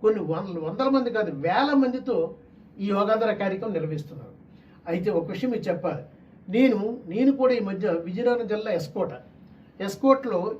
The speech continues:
ఏడు కిలోమీటర్ల దూరంలో ఒక సత్సాయి దివ్యామృతం అని ఒక ఆశ్రమం ఉంది.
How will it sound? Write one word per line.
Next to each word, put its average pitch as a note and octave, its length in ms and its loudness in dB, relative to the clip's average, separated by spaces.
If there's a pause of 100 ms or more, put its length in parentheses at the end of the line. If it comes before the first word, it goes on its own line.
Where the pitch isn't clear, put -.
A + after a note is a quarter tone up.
ఏడు A#3+ 220 8
కిలోమీటర్ల B3 540 0
దూరంలో G#3+ 600 -2 (340)
ఒక F3+ 140 -8
సత్సాయి G3+ 580 0
దివ్యామృతం G#3 640 0
అని A3 80 -4
ఒక F#3+ 160 -6
ఆశ్రమం F#3 380 -4
ఉంది. C#3+ 160 -6